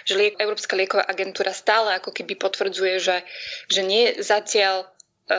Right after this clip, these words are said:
nemáme od ruskej strany žiadosť o registráciu.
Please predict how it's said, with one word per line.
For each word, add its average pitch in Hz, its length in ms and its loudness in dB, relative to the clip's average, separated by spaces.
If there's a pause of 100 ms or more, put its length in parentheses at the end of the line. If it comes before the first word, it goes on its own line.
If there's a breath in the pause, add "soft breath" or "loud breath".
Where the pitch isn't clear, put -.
(220)
nemáme 202 720 -2
od 190 160 0
ruskej 202 320 -2
strany 190 480 -2
žiadosť 190 640 0
o 202 60 4
registráciu. 185 720 -2